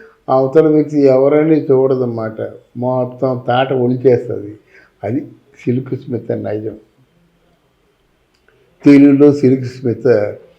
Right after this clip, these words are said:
ఎక్కువ సినిమాలు చేయలేదు, కానీ తమిళంలో వండి చక్రం అనే సినిమాలో ఒక, ఆ, సి-, స్మిత అని పేరు పెట్టుకుంది. ఆ స్మిత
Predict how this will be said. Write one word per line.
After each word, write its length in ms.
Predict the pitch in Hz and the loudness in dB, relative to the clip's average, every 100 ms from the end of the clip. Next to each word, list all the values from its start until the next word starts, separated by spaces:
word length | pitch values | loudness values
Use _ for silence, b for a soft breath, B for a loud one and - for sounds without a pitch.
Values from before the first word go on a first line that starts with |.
| _ _ 123 | _ _ -4
ఎక్కువ 260 | 117 135 | -2 -2
సినిమాలు 720 | 131 127 120 120 117 113 - | -2 -4 -4 -2 -2 -4 -4
చేయలేదు, 520 | 117 120 113 101 101 104 - 117 | -2 0 -2 -6 -8 -16 -18 -8
కానీ 420 | 113 101 113 170 247 _ _ _ _ _ _ _ 123 | -6 -4 -6 -10 -12 _ _ _ _ _ _ _ 0
తమిళంలో 920 | 139 180 190 185 175 110 95 98 120 120 _ _ _ _ _ _ _ - | 4 4 6 4 4 0 -2 -6 -12 -18 _ _ _ _ _ _ _ -12
వండి 360 | 117 113 135 185 | -2 2 2 2
చక్రం 500 | 185 180 175 165 151 | 2 0 0 -2 -2
అనే 280 | 135 135 127 | -2 -2 -2
సినిమాలో 840 | 127 120 131 131 113 107 104 107 - _ _ _ _ _ _ _ - | -2 -4 -4 -4 -6 -6 -8 -10 -16 _ _ _ _ _ _ _ -12
ఒక, 160 | 113 123 113 110 107 101 - _ _ _ _ 110 | -6 -4 -4 -6 -10 -14 -20 _ _ _ _ -14
ఆ, 180 | 110 - 214 202 | -14 -12 -8 -6
సి-, 300 | - 190 170 | -2 -2 -2
స్మిత 380 | - - 175 175 | -8 -6 -4 2
అని 180 | 208 196 | 2 2
పేరు 280 | 190 190 190 | 4 4 4
పెట్టుకుంది. 840 | 190 185 165 147 139 175 285 - B B B 151 | 2 0 -4 -4 0 0 -2 -8 B B B -2
ఆ 160 | 143 | 0
స్మిత 440 | 143 147 160 170 | 0 -2 -2 0